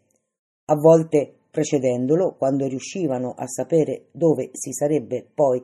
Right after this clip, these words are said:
recato e le spingevano la necessità di ottenere guarigioni, consigli spirituali, mera curiosità di vedere miracoli straordinari, ma anche il bisogno di ascoltare le sue divine parole di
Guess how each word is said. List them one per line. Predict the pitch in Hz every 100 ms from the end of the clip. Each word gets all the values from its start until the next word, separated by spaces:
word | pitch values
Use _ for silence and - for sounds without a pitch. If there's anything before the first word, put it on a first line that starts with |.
| _ _ _ _
recato | - 220 170 123 123 196 - _ _ _
e | 202
le | 233
spingevano | - 302 233 151 165
la | 202 156
necessità | 151 151 220 285 277 247
di | 170 214
ottenere | - 190 240 240 254 208 170 - _
guarigioni, | - 156 170 143 131 120 120 165 208 _ _ _ _ _ _
consigli | - 165 160 131 123 135
spirituali, | - 123 117 127 208 226 202 160 - _ _ _
mera | 214 220 196
curiosità | 220 202 185 208 202 131
di | 123
vedere | 147 165 135
miracoli | 131 143 156 131 131
straordinari, | 123 - 143 147 185 202 135 151 - _ _ _ _ _ _
ma | -
anche | 180 151 180 160 - _
il | - 226
bisogno | 208 170 143 151
di | 117 127
ascoltare | 123 - 196 165 139 139 135 -
le | - 160
sue | 156 220 202 -
divine | 151 190 226 185
parole | 160 151 143 139
di | 131 135 131